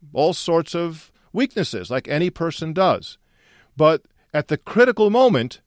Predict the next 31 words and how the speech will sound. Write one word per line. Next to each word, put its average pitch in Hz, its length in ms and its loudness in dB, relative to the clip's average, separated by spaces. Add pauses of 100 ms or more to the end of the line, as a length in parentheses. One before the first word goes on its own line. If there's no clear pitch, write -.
(440)
they'd 156 260 2
made 185 220 4
the 156 120 -2
right 170 280 0
choices 180 480 -2
and 143 80 -6
did 135 160 -6
the 139 100 -2
right 147 240 -2
things, 160 400 -4
and 120 160 -8
that's 156 160 -4
something 147 380 -8
we 135 100 -6
need 139 160 -6
to 147 120 -8
learn 180 200 -2
from. 107 280 -4
Ordinary 170 560 2
people 180 500 -2 (240)
can 151 200 -2
make 156 280 -2
a 131 100 -8
huge 214 580 2
impact 190 640 -4 (360)
on 147 360 0
the 175 180 -2
events 123 380 -4
as 139 100 -8
they 165 140 -4
happen, 202 420 -2